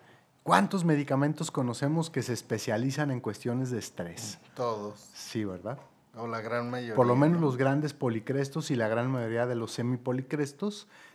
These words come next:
Speaker 1: tienen cuestiones de problemas de
Speaker 2: De
Speaker 1: estrés,
Speaker 2: estrés.
Speaker 1: ¿no? De hecho, eh, yo no sé si a ti te pasa, pero a mí me pasa. Cuando escucham-, o cuando yo escucho la palabra estrés y tengo que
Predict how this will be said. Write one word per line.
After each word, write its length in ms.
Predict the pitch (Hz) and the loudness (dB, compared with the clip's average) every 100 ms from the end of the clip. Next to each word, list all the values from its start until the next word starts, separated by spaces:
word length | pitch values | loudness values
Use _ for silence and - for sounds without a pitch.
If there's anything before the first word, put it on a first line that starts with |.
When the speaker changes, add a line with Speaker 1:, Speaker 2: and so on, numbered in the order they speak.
| _ | _
Speaker 1:
tienen 420 | - 127 131 135 135 | 0 4 4 4 2
cuestiones 540 | 127 104 - 117 123 | -2 -2 -2 -2 0
de 100 | 117 | -2
problemas 640 | 107 98 101 107 113 113 - 101 | -4 -2 0 0 -2 -4 -8 -8
de 80 | |
Speaker 2:
De 0 | |
Speaker 1:
estrés, 220 | 92 110 104 | -8 -6 -6
Speaker 2:
estrés. 500 | 85 87 - - - | -6 -10 -12 -16 -16
Speaker 1:
¿no? 200 | 95 113 160 - - - - - | -12 -12 -12 -18 -18 -18 -20 -18
De 220 | 117 131 | 2 4
hecho, 460 | 156 165 208 208 - - _ _ - - _ | 6 6 6 6 2 -12 _ _ -20 -20 _
eh, 580 | - 117 117 117 113 107 - - _ _ _ _ - | 0 4 4 4 2 0 -14 -20 _ _ _ _ -6
yo 180 | 135 165 | 4 6
no 120 | 185 | 6
sé 120 | - | 2
si 140 | 175 175 | 2 0
a 100 | 165 | 0
ti 80 | |
te 160 | 156 170 | -2 -2
pasa, 380 | 170 196 160 - | 2 2 2 0
pero 180 | 110 107 | 0 2
a 40 | |
mí 120 | 113 | 2
me 160 | 135 147 | 2 2
pasa. 400 | 147 180 123 110 | 2 -2 -4 -8
Cuando 580 | - 113 107 104 101 101 - _ _ _ _ _ _ | 0 2 2 0 0 -2 -8 _ _ _ _ _ _
escucham-, 800 | 110 110 104 - 117 110 131 139 | -4 -4 -4 -4 -4 0 2 2
o 80 | 139 | 0
cuando 260 | 135 107 107 | -2 0 0
yo 140 | 110 | 0
escucho 460 | 147 - 196 - 131 | 0 2 0 0 0
la 180 | 104 - | 0 -2
palabra 440 | 101 107 120 147 | 0 0 0 -2
estrés 640 | 160 - 180 156 160 - - - - _ - | -4 -2 2 2 0 -6 -16 -20 -20 _ -4
y 120 | 139 | 0
tengo 460 | - 151 165 165 | 4 4 4 2
que 420 | - 160 160 160 | 4 4 4 2